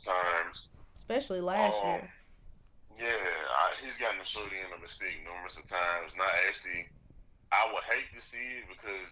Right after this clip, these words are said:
Speaker 1: it, I think it'd be a difficult team to, like, just jump into. But I think that he could do some good work with them in, um, Jacksonville.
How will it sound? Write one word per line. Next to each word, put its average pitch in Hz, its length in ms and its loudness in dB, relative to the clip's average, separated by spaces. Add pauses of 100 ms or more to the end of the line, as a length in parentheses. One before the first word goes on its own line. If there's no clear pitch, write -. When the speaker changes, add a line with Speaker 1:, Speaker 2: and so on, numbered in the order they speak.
(140)
Speaker 1:
it, 92 160 -4
I 92 160 0
think 98 160 -6
it'd 98 160 -8
be 87 160 -8
a 80 160 -10
difficult 95 480 -10
team 92 640 -4 (720)
to, 113 80 0
like, 85 400 2
just 87 240 -8
jump 92 240 0
into. 95 320 -4 (640)
But 85 160 2
I 90 240 6
think 90 240 -2
that 85 160 2
he 98 160 -2
could 85 240 -4 (160)
do 90 160 -6
some 85 240 -8
good 85 240 -4
work 82 320 2
with 76 160 -8
them 73 160 -4 (320)
in, 78 160 0
um, 71 600 0 (680)
Jacksonville. 65 640 -2